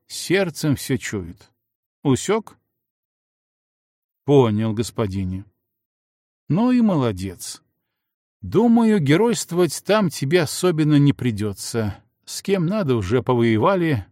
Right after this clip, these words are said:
осталось лишь пировать. До начала осени. А потом... потом видно будет.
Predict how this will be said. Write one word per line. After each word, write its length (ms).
осталось 680
лишь 300
пировать. 640
До 200
начала 520
осени. 580
А 160
потом... 560
потом 520
видно 500
будет. 460